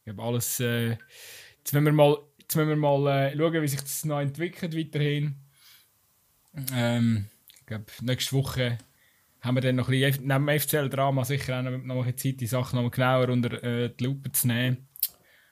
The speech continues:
Und ja, ich weiss gar nicht.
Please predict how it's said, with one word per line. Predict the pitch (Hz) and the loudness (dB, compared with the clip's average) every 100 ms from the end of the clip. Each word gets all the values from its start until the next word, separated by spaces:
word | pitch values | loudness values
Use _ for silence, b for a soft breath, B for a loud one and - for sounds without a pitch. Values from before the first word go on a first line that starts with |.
| b b _ | b b _
Und | 127 127 127 127 113 - - - - | 0 2 4 4 0 -6 -10 -10 -6
ja, | 113 117 143 202 147 110 92 B B B B _ _ _ _ _ _ _ - | -2 2 4 4 4 0 -4 B B B B _ _ _ _ _ _ _ -16
ich | - | -8
weiss | 151 175 | -4 -2
gar | 202 | 0
nicht. | 175 | 0